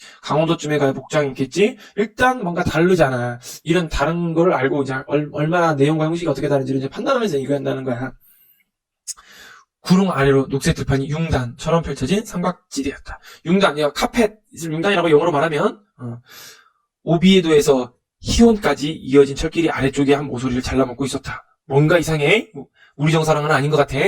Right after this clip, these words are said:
그렇지만 이해하려고 해야 돼. 좌우로 전깃줄을 평행하게 들이운 채 전복의 깃발처럼 서 있는. 오호, 뭔가 전복의 깃발처럼. 그지? 전복의 깃발 좀 약간 부정적으로 그리고 있는 것 같다라는 생각이 들죠?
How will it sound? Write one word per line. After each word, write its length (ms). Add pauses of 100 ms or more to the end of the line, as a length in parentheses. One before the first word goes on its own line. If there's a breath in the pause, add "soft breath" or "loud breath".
(400 loud breath)
그렇지만 360
이해하려고 460
해야 80
돼. 140 (460 loud breath)
좌우로 380
전깃줄을 400
평행하게 1000
들이운 280
채 180
전복의 420
깃발처럼 580
서 120
있는. 200
오호, 340 (280 loud breath)
뭔가 520
전복의 560
깃발처럼. 1000 (600 soft breath)
그지? 520
전복의 380
깃발 240
좀 180
약간 500
부정적으로 760
그리고 280
있는 220
것 120
같다라는 440
생각이 220
들죠? 540